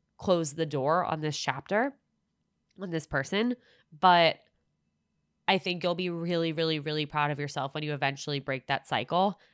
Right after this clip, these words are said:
and are able to walk away and say, "That person is not my person. I deserve someone who is so much more and who's going to give me so much more." I hope that helps. I really feel for you. Um, I really have been there, and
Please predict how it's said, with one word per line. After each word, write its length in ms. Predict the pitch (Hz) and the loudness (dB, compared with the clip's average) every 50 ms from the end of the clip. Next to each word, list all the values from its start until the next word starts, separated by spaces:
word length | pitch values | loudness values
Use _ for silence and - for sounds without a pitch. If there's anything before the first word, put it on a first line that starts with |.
| _ - | _ -4
and 140 | 170 156 | -2 -2
are 100 | 151 - - | -2 -2 -4
able 320 | - 147 147 147 151 151 151 | -4 -6 -2 -2 -2 -2 -2
to 340 | - - 160 147 147 - - - | -4 -6 -6 -6 -6 -6 -4 -2
walk 240 | 139 139 143 143 156 | -2 -2 -2 -2 -4
away 420 | 143 131 117 120 139 156 175 - - | -4 -2 0 0 2 2 0 0 -2
and 200 | - 160 151 139 | -4 -8 -8 -8
say, 480 | - 160 143 143 143 139 135 123 - _ _ _ _ _ - - | -4 -2 -2 0 0 -2 -4 -6 -10 _ _ _ _ _ -20 -10
"That 340 | 135 135 151 151 156 - | -2 2 2 2 2 0
person 440 | - 170 156 147 147 - 165 165 170 | -2 -6 -6 -6 -6 -6 -6 -6 -6
is 200 | 160 - 151 131 | -6 -8 -8 -6
not 200 | 143 131 131 - | -6 -6 -4 -4
my 100 | 131 135 | -4 -4
person. 540 | 135 143 135 135 139 - 165 170 190 220 214 - _ _ _ _ _ _ - | -4 -4 -6 -6 -6 -6 -6 -6 -6 -6 -8 -12 _ _ _ _ _ _ 0
I 140 | 156 156 156 | 0 0 0
deserve 480 | 147 156 139 156 151 156 165 156 - - _ | -2 -4 -2 -2 -2 0 -2 -2 -4 -10 _
someone 480 | - - 180 151 151 147 143 143 160 165 | -10 -6 -6 -6 -4 -4 -6 -6 -6 -6
who 340 | 143 139 160 147 147 147 - | -8 -6 -4 -4 -4 -4 -6
is 180 | - 147 135 | -6 -8 -8
so 280 | - - - 156 143 139 | -8 -8 -6 -6 -4 -4
much 240 | 147 147 139 - 147 | -4 -6 -8 -8 -6
more 220 | 135 127 139 151 | -4 -2 -2 0
and 120 | 165 170 160 | 0 -2 -4
who's 120 | 147 127 | -4 -4
going 200 | - 143 139 139 | -6 -6 -6 -6
to 80 | 139 151 | -8 -10
give 240 | 143 - 147 139 | -12 -12 -14 -12
me 140 | 143 - - | -12 -12 -12
so 160 | 143 - - | -10 -10 -12
much 260 | - - - - - - | -10 -10 -12 -12 -12 -12
more." 240 | - - - - _ _ _ _ _ _ _ _ | -10 -10 -10 -12 _ _ _ _ _ _ _ _
I 80 | - 185 | -2 0
hope 140 | 190 185 - | 0 0 0
that 160 | 185 175 185 | 0 0 2
helps. 460 | 170 151 147 - - - - - - _ _ _ _ - | 2 0 0 -2 -6 -12 -12 -14 -16 _ _ _ _ -2
I 40 | 185 | 0
really 220 | 180 170 170 170 165 | 2 2 2 0 0
feel 180 | 156 165 151 | 0 -2 -6
for 140 | 143 - 156 | -4 -2 0
you. 240 | 151 147 147 147 139 - _ _ - - | 0 0 0 -2 -4 -8 _ _ -14 -6
Um, 560 | - 160 151 147 139 139 147 151 147 139 143 - _ _ | -2 0 0 0 0 -2 -6 -8 -10 -12 -14 -18 _ _
I 100 | - 160 | -2 -2
really 380 | 156 151 143 151 156 139 147 139 | 0 0 0 -2 -2 -2 -4 -4
have 220 | 131 151 135 127 | -6 -6 -8 -8
been 160 | 127 147 139 135 | -8 -8 -6 -6
there, 300 | 131 131 127 127 131 - - - - - | -4 -4 -4 -4 -6 -8 -14 -16 -10 -6
and 560 | 147 139 135 131 131 131 135 135 131 127 | -4 -4 -4 -4 -4 -6 -8 -12 -16 -20